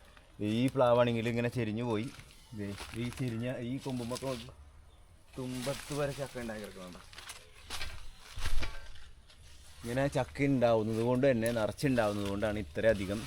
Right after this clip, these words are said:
ചെരിഞ്ഞു പോകുന്നത്. അപ്പോൾ ചെരിഞ്ഞു പോകുമ്പോൾ, ആ, ചക്ക ഉള്ള സമയത്ത് നമ്മളിത് വെട്ടി ഒരുക്കി നിർത്താൻ പാടില്ല ശരിക്കും പറഞ്ഞാൽ. ഇതിപ്പോൾ ഞാൻ വെട്ടണത്,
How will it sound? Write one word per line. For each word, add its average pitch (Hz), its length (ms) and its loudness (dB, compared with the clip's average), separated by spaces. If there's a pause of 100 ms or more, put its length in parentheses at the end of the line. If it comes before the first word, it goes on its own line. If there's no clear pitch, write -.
(100)
ചെരിഞ്ഞു 101 360 2
പോകുന്നത്. 95 280 0
അപ്പോൾ 104 200 -4
ചെരിഞ്ഞു 107 340 2
പോകുമ്പോൾ, 104 340 4 (880)
ആ, - 20 -4 (320)
ചക്ക - 300 -6 (160)
ഉള്ള 120 260 0 (380)
സമയത്ത് 104 540 -2 (340)
നമ്മളിത് 107 420 -2 (420)
വെട്ടി 117 360 -2 (160)
ഒരുക്കി 107 380 -4
നിർത്താൻ 95 280 -4 (100)
പാടില്ല 95 420 -4
ശരിക്കും 90 300 -6
പറഞ്ഞാൽ. 90 220 -10 (960)
ഇതിപ്പോൾ 139 300 0
ഞാൻ 151 160 4
വെട്ടണത്, 104 400 -4